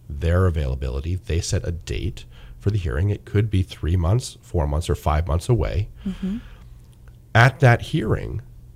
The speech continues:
Speaker 1: they review the contract and welcome other people to bid on the house.
Speaker 2: Right.
Speaker 1: Now,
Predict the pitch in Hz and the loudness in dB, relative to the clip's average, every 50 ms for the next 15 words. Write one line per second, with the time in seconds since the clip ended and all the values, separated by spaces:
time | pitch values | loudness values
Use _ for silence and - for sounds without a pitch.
0 | - - - - 82 78 95 98 98 104 92 80 78 85 101 127 147 170 - - | -20 -18 -10 -6 0 4 4 6 6 6 4 4 4 4 4 4 4 2 -2 -4
1 | - - - - - - - - 98 - - - - - - - - - - - | -6 -6 -6 -8 -10 -8 -6 -4 -6 -6 -6 -12 -20 -20 -20 -20 -20 -20 -20 -20
2 | - - - - - - 123 180 185 127 85 78 90 101 - - - 85 90 95 | -20 -20 -20 -14 -4 0 2 4 4 4 4 2 0 -2 -6 -8 -8 -2 0 2
3 | 101 110 120 - 139 127 127 127 - - 92 92 95 117 131 131 131 - - - | 4 4 4 4 4 4 4 4 0 0 2 2 4 4 2 2 0 -4 -8 -6
4 | 90 87 - - 60 69 92 123 - - - - - - - - - - 117 113 | -6 -4 -4 -4 -4 -2 -4 -4 -6 -10 -20 -20 -20 -20 -20 -12 -4 -2 -2 -2
5 | 101 - - - 95 85 69 85 92 - - - 67 78 85 90 101 104 135 160 | -2 -4 -2 0 2 2 2 0 -2 -2 -6 -6 -4 -2 0 0 0 0 -2 -4
6 | 160 135 - - - - - - - - 139 139 143 175 214 202 - - - - | -6 -10 -12 -12 -14 -14 -14 -14 -14 -10 -6 -4 -4 -4 -4 -6 -10 -16 -20 -20
7 | - - - - - - 127 120 117 | -20 -20 -20 -12 -2 4 6 8 6